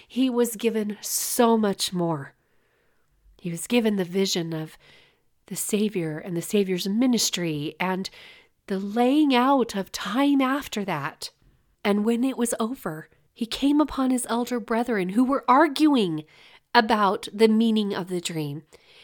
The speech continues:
And Nephi simply asked them if they had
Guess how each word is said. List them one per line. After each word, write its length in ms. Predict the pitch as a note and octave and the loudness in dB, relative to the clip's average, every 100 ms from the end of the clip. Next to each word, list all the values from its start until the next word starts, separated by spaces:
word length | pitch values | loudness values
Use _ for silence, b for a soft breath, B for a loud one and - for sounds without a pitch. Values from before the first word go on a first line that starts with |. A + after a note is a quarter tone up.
| b b | b b
And 160 | G#3+ | -2
Nephi 340 | A#3+ A#3+ G#3+ G#3 | -2 -2 -2 -4
simply 520 | - B3+ B3 B3+ - | -2 -4 -2 -4 -6
asked 460 | G#3 G#3+ - - | -8 -10 -12 -10
them 240 | G3 F3 F#3+ | -6 -6 -6
if 220 | F#3 F#3 - | -12 -12 -8
they 160 | G3+ | -6
had 240 | G3 F3+ | -4 -4